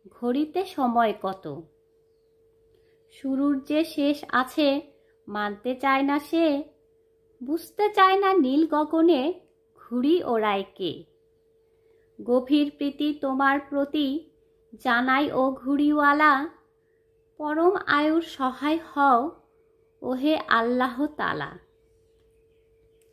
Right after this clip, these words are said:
কবি মোহাম্মদ আলতাফ হোসেনের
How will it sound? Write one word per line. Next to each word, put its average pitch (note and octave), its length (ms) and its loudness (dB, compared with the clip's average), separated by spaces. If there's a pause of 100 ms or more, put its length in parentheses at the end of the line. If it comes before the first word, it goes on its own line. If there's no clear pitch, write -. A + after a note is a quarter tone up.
(840)
কবি D4 200 0
মোহাম্মদ D#4 420 0 (300)
আলতাফ B3 380 -2
হোসেনের C4+ 500 -4